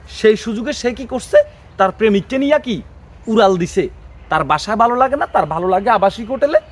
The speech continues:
তার ভালো লাগে পার্কে, একাকিত্ব ভালো লাগে না, ফ্যামিলির সাথে সময় কাটাতে তার ভালো লাগে না,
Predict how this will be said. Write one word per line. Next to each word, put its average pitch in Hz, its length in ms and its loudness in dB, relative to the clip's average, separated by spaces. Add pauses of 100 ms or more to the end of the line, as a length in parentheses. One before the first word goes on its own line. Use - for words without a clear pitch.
(320)
তার 190 160 2
ভালো 170 220 0
লাগে 208 220 2
পার্কে, 247 320 0
একাকিত্ব 220 520 -2
ভালো 185 220 0
লাগে 220 200 2
না, 294 100 2
ফ্যামিলির 214 360 0
সাথে 240 240 -6
সময় 202 280 -6
কাটাতে 202 280 -2
তার 208 160 -2
ভালো 170 220 -2
লাগে 190 180 2
না, 269 140 0